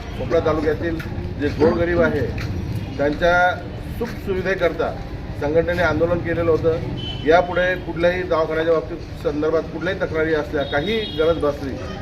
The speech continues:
तर आमचे दीपक भाऊ हे रात्रंदिवस कुठल्याही रुग्णांकरता खूप धावपळ करतात. याच्या पुढेही काही अडचण असली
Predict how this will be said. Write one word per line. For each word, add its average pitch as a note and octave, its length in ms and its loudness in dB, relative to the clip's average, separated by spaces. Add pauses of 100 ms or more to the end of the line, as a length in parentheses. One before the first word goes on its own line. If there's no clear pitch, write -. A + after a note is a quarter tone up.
(160)
तर C#3 80 0
आमचे D#3+ 200 0
दीपक E3 260 -2
भाऊ E3 280 4
हे D3 160 2
रात्रंदिवस E3 640 0 (920)
कुठल्याही G3 340 0
रुग्णांकरता E3 720 0 (140)
खूप D#3 140 -4
धावपळ C#3+ 320 6
करतात. D#3+ 360 2 (640)
याच्या E3 240 4
पुढेही F#3 380 -2
काही F3+ 280 0
अडचण E3+ 560 -4
असली E3 280 -2